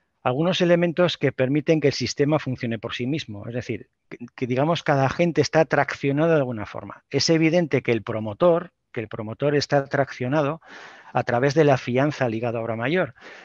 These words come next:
Y alguno dice, "Bueno, ¿y qué pasa con el poseedor? ¿Es que está libre?". No, no. Es decir, el elemento clave para asegurar la correcta tracción en el buen sentido, en el camino del poseedor, está en el plan de gestión de residuos. Es decir, el plan de gestión de residuos es el documento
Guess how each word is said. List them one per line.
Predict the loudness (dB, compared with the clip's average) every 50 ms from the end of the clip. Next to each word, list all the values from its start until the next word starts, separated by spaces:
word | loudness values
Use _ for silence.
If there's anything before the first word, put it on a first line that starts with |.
| -8 -4
Y | -2
alguno | 0 2 2 2 2
dice, | 2 0 0
"Bueno, | 0 0 0 0
¿y | 0
qué | 0 -2
pasa | -2 -2 -2 -4 -4
con | -2 -2 -2
el | -2 -2
poseedor? | -4 -4 -6 -4 -4 -4 -2 -2 -2 -2
¿Es | -2 -4
que | -6
está | -4 -2 0 0
libre?". | 2 2 0 0 -2 -4 -6
No, | -8 -12 -8 -4 -4 -4 -4 -4 _ _ _ _ _ _ _ _ _
no. | -6 -4 -4 -4 -6 _ _ _ _ -20 -20 -20 _
Es | _
decir, | -8 -6 -4
el | -4 -2
elemento | -2 0 0 0 0 2 0 0 2
clave | 2 2 2 2 2 0 -2 -4 -6 -12 _ _ _ _ _ _ 0
para | 2 2 2
asegurar | 2 2 0 -2 -2 -2 0 0 2 2
la | 2 2
correcta | 2 0 0 0 0 0 2 0 2
tracción | 2 2 0 0 0 -2 -4 -2 0 0 0 0
en | 0 0
el | -2 -2
buen | -2 -2 -2 -2
sentido, | -2 -2 -2 -2 0 0 0 0
en | 0
el | -2
camino | -2 0 0 0 0 0 0
del | -2 -4 -6
poseedor, | -6 -8 -8 -6 -4 -2 -2 0 0
está | -2 -2 0 0
en | 0 2
el | 2 0 0
plan | 2 2 4 4 4 4
de | 0 0
gestión | -2 -2 -4 -4 -6 -6
de | -6 -8
residuos. | -10 -14 -18 -18 -20 -20 -20 _
Es | -16 -12 -10
decir, | -8 -8
el | -4
plan | -2 -2 0
de | 0 -2
gestión | -4 -4 -4 -4 -4
de | -4
residuos | -4 -4 -4 -2 -2 -2 -2 -2
es | -4 -4
el | -4 -4 -4
documento | -4 -6 -6 -6 -4 -4 -2 0 2 2 2 0